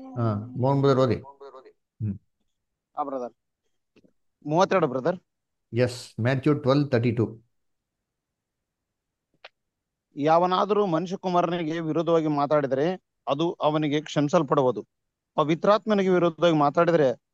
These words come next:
Speaker 2: ಅವನಿಗೆ ಇಹದಲ್ಲೇ ಆಗಲಿ ಪರದಲ್ಲೇ ಆಗಲಿ ಕ್ಷಮಿಸಲ್ಪಡುವುದಿಲ್ಲ.
Speaker 1: ನೋಡ್ರಾ, ಇಲ್ಲೇನ್ ಹೇಳ್ತಾರೆ? ಮನುಷ್ಯಕ್ಕೆ ಬರೋದಕ್ಕೆ ಮಾತಾಡ್ಬಿಟ್ರಪ್ಪ, ಅವ್ರ ವಿರುದ್ಧವಾಗಿ ಏನ್ ಮಾತಾಡೋದು ದೇವ್ರು ಕ್ಷಮಿಸ್ಬಿಡ್ತಾರಂತೆ. ಅಲ್ವಾ? ಆದ್ರೆ ಪವಿತ್ರಾತ್ಮನ ವಿರುದ್ಧವಾಗಿ ಮಾತಾಡ್ಬಿಟ್ರೆ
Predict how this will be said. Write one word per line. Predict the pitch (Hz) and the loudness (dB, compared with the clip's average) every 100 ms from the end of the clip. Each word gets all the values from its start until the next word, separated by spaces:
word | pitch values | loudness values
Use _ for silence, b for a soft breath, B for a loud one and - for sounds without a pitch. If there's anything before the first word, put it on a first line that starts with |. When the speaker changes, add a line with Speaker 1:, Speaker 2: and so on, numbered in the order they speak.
| - | -4
Speaker 2:
ಅವನಿಗೆ | 139 147 143 147 | 0 0 2 0
ಇಹದಲ್ಲೇ | 123 156 160 165 | 2 0 2 4
ಆಗಲಿ | 156 143 170 | 4 2 -4
ಪರದಲ್ಲೇ | 165 147 165 160 147 | -4 -4 -2 0 0
ಆಗಲಿ | 139 147 | 0 -4
ಕ್ಷಮಿಸಲ್ಪಡುವುದಿಲ್ಲ. | - 139 143 185 143 151 143 131 117 - _ _ _ - | -8 -8 -6 -8 -6 -4 -2 -2 -2 -4 _ _ _ -8
Speaker 1:
ನೋಡ್ರಾ, | 117 139 113 135 120 90 101 | -2 0 2 0 0 -4 -2
ಇಲ್ಲೇನ್ | 170 214 | 0 2
ಹೇಳ್ತಾರೆ? | 202 180 180 180 123 113 156 180 202 170 139 _ - | 2 0 -2 -2 -4 -4 -2 -2 -2 -4 -12 _ -8
ಮನುಷ್ಯಕ್ಕೆ | 104 151 214 208 196 208 | -4 -2 -2 0 0 2
ಬರೋದಕ್ಕೆ | 196 190 196 185 | 0 0 0 0
ಮಾತಾಡ್ಬಿಟ್ರಪ್ಪ, | 160 165 156 139 135 135 | 0 0 0 -2 -2 -2
ಅವ್ರ | 123 - 110 120 | -4 -4 0 2
ವಿರುದ್ಧವಾಗಿ | 135 165 180 143 120 | 2 4 2 2 2
ಏನ್ | 175 220 208 | 2 2 2
ಮಾತಾಡೋದು | 175 202 202 196 160 | 2 2 0 -2 -2
ದೇವ್ರು | 170 170 | 0 0
ಕ್ಷಮಿಸ್ಬಿಡ್ತಾರಂತೆ. | 165 170 - 156 147 131 110 92 - _ _ _ _ _ _ - | 0 -2 -2 -4 -2 -4 -4 -6 -8 _ _ _ _ _ _ -2
ಅಲ್ವಾ? | 180 151 | 2 2
ಆದ್ರೆ | 135 208 220 | 4 4 2
ಪವಿತ್ರಾತ್ಮನ | - 151 247 240 277 277 254 269 269 | 4 4 4 2 0 2 2 0 2
ವಿರುದ್ಧವಾಗಿ | 254 247 233 262 | 2 2 0 -2
ಮಾತಾಡ್ಬಿಟ್ರೆ | 240 240 240 220 175 156 110 | -2 -8 -4 -4 -4 -4 -6